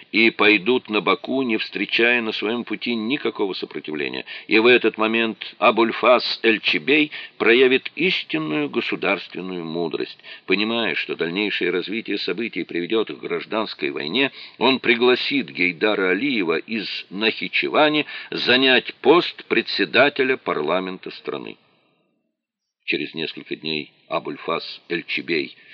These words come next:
сбежит в горное село Келеки, Алиев станет полновластным хозяином в Баку.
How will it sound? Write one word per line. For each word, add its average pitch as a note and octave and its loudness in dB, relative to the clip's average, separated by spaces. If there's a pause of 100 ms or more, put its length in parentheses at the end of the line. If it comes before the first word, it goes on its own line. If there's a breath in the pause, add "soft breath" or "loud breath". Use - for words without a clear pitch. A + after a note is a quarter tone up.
(120)
сбежит - -6
в - -18
горное D2+ -2
село D#2+ -4
Келеки, E2 -4 (760 loud breath)
Алиев A2 4 (100)
станет F2+ -2
полновластным A#2 0
хозяином D#2 -4 (220)
в - -20
Баку. - -12